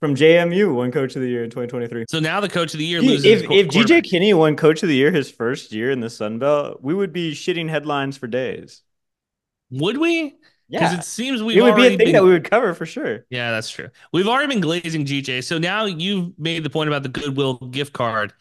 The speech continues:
Speaker 2: Uh, do they get
Speaker 1: Right.
Speaker 2: money back on it now with Jaden or with, uh, McLeod coming back?
Speaker 1: I don't know, because this definitely is a way that you respond to a situation right that, like, right? But, like, why didn't we just do this shit first? I guess 'cause
Speaker 2: I don't
Speaker 1: nothing
Speaker 2: think he could have.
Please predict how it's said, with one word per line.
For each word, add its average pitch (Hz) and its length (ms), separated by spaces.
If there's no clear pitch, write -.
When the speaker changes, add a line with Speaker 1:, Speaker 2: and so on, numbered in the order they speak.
Speaker 2:
Uh, 131 420
do 135 100
they 156 80
get 165 100
Speaker 1:
Right. 160 80
Speaker 2:
money 160 180
back 160 220
on 170 160
it 175 80
now 180 320
with 135 180
Jaden 151 540
or 139 140
with, 139 180
uh, 123 320
McLeod 143 360
coming 151 200
back? 147 280
Speaker 1:
I 269 120
don't 277 200
know, 180 200
because 151 480
this 226 220
definitely 226 600
is 175 200
a 135 60
way 120 280
that 143 180
you 135 160
respond 123 640
to 151 120
a 143 40
situation 156 540
right 165 220
that, 170 280
like, 160 280
right? 165 320
But, - 160
like, 170 180
why 180 180
didn't 285 160
we 254 100
just 202 240
do 202 120
this 233 280
shit 226 260
first? 139 680
I 147 100
guess 190 240
'cause 180 140
Speaker 2:
I 165 60
don't 170 80
Speaker 1:
nothing 220 160
Speaker 2:
think 185 140
he 139 80
could 123 240
have. 117 260